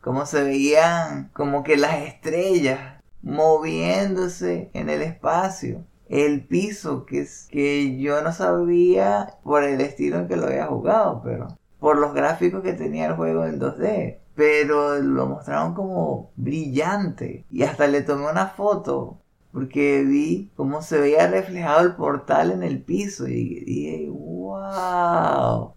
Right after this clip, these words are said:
no sabía que era así un, que era un piso pulido". Después seguí corriendo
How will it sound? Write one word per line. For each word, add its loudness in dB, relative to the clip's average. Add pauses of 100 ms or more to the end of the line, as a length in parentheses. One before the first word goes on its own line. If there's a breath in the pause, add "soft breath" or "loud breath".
no -2
sabía 0
que 0
era 4
así -2
un, -4 (200)
que 2
era 2
un -6
piso -6
pulido". 0 (360)
Después 2
seguí 4
corriendo 0